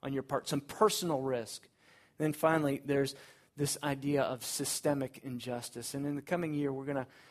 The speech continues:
I'm gonna touch on this from time to time, the idea that we as a church have, have the responsibility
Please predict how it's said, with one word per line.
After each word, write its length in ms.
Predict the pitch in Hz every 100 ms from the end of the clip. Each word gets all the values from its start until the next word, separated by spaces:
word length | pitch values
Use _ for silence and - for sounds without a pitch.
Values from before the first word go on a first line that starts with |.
| -
I'm 80 | 139
gonna 140 | 156 139
touch 320 | - 147 -
on 140 | 123
this 200 | 123 120
from 180 | - 123
time 280 | - 123 120
to 80 | 120
time, 440 | - 117 117 117
the 120 | 123
idea 480 | 123 120 131 135 120 - - - _ _
that 220 | 139 143 156
we 260 | 151 170
as 100 | 165
a 80 | 147
church 640 | - - 143 131 - - - _ _ _
have, 760 | - 147 147 151 156 147 - - _ _ _ _ _ _ _ _
have 400 | - - 156 160
the 100 | 160
responsibility 1000 | 147 143 - 135 135 - 131 123 123 117